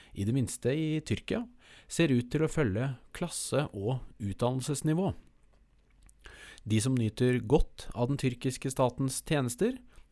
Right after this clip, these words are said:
både formelle og gjennom uformelle nettverk, synes å ha mer tillit til helseministeren og dermed større aksept for inngripende folkehelsetiltak.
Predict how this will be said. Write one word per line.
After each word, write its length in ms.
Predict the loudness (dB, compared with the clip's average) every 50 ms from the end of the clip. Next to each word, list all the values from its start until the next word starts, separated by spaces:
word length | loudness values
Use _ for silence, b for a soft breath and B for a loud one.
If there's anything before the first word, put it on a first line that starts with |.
| -14 -4
både 480 | 2 6 6 6 6 4 2 2 0 0 0
formelle 460 | 2 4 4 6 4 4 4 2 2 2
og 220 | 2 2 2 2
gjennom 320 | 2 2 2 2 0 0 -2
uformelle 640 | -2 -2 -4 -4 -4 -4 -4 -2 -2 -2 -2 0 0
nettverk, 460 | 0 0 0 0 0 0 0 -4 -10 -16 B B B B B B B B
synes 320 | -2 0 2 2 2 2
å 120 | 2 2 2
ha 60 | 2 2
mer 300 | 2 2 2 0 0 0
tillit 380 | 0 2 2 2 2 0 -4 -8 -4
til 240 | -2 0 0 0 -2 -6 -8 -4
helseministeren 720 | -4 -2 -2 -2 -4 -4 -4 -4 -2 -2 -2 -2 -2 -2 -4
og 160 | -6 -4 -2
dermed 460 | 0 0 2 2 0 -2 -2 -4 -4 -6 -8
større 400 | -6 -4 -2 -2 0 0 -2 -4
aksept 480 | -4 -4 -4 -4 -4 -4 -6 -8 -12 -12
for 300 | -8 -4 -4 -2 -2 -4 -6 -12 -14 -10
inngripende 680 | -8 -8 -6 -6 -4 -4 -4 -4 -4 -2 -2 -2 -2 -4 -6 -8 -14 -20 _ _ _ -4
folkehelsetiltak. 1040 | -2 -2 -2 -2 -4 -4 -6 -6 -8 -8 -8 -8 -6 -6 -6 -8 -10 -12 -16 -20